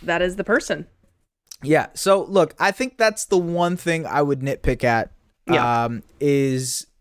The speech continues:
Speaker 2: Sabonis over Zion Williamson. I think I'm less, uh, how do I put this, strong on the
Speaker 1: Mm-hmm.
Speaker 2: whole not Zion thing.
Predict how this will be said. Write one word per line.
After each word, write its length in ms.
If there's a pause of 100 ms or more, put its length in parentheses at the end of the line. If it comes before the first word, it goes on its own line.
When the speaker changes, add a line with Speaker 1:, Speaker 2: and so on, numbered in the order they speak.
(120)
Speaker 2:
Sabonis 840 (180)
over 680 (220)
Zion 420
Williamson. 600 (600)
I 160
think 300
I'm 220
less, 640 (600)
uh, 680 (580)
how 160
do 100
I 80
put 240
this, 140
strong 880
on 200
the 80
Speaker 1:
Mm-hmm. 100
Speaker 2:
whole 420
not 400
Zion 500
thing. 380